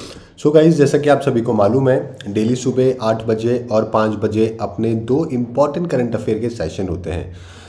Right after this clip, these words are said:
सुबह के बज चुके हैं दोस्तों पाँच, और हमेशा की तरह दोस्तों,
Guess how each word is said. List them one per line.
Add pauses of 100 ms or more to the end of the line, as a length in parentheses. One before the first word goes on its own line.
(120)
सुबह
के
बज
चुके
हैं
दोस्तों
पाँच,
और
हमेशा
की
तरह
दोस्तों,